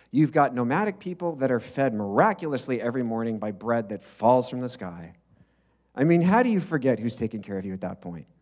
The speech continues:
Like, God's taking you to breakfast every single day. You know who's taking care of you. And they, they, ev-, they're, they're being led by pillars of smoke and fire, miracles, God's pouring out the law. And there's this warning about when they get there.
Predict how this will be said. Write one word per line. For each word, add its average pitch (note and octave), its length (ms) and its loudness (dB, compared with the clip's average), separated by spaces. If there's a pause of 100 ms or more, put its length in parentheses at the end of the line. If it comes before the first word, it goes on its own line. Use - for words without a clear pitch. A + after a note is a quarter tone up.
(340)
Like, D#3 160 2
God's G#3 300 4
taking F#3 320 2
you E3+ 80 4
to D#3 60 0
breakfast C3 480 -2
every D#3 260 -6
single C#3+ 300 -6
day. G#3+ 260 0 (180)
You B3 160 6
know F#3+ 140 6
who's F#3+ 180 2
taking D#3+ 300 2
care D#4 240 0
of G3+ 80 -2
you. G#2 140 -10 (960)
And D#3+ 240 4
they, D#3+ 180 8
they, D3+ 180 0
ev-, D#3+ 300 2
they're, D3 220 6
they're C#3+ 200 2
being C#3+ 240 2
led C3 200 4
by A#2+ 100 2
pillars C#3 300 -4
of G2 80 -12
smoke E3+ 420 -4
and - 160 -10
fire, D#3 380 2
miracles, D3+ 500 0
God's C3 280 0
pouring C#3 340 -6
out C3 160 -2
the G#2 60 -10
law. D3+ 480 0 (1120)
And C3 140 0
there's E3 160 2
this F3+ 200 -6
warning G3 360 -4
about B2 340 2
when C#3 180 -10
they D#3 80 -8
get D3+ 260 -6
there. F#2 220 -10